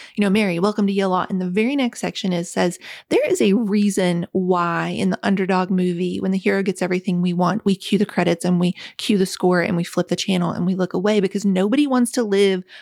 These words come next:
with someone once they get everything they ever wanted. They become insufferable. They start using words like whom properly in a sentence." And I say, "But what if success," <laughs> uh,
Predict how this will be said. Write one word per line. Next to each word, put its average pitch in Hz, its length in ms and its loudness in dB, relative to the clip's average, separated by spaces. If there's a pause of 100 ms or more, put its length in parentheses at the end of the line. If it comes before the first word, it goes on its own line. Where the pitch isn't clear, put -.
with 214 120 2
someone 190 280 2
once 185 140 0
they 214 100 2
get 196 200 0
everything 202 440 2
they 196 100 2
ever 185 160 -2
wanted. 180 300 0
They 214 80 2
become 240 300 0
insufferable. 262 720 0
They 202 100 0
start 254 200 -2
using 262 260 -2
words 247 200 -2
like 269 320 -4
whom 277 520 2 (340)
properly 254 480 0
in 226 80 4
a 226 80 2
sentence." 247 480 0 (520)
And 240 60 2
I 240 60 2
say, 240 100 2
"But 226 140 2
what 254 180 0 (100)
if - 60 -16
success," - 1120 -4 (220)
<laughs> 392 200 -12
uh, 220 220 0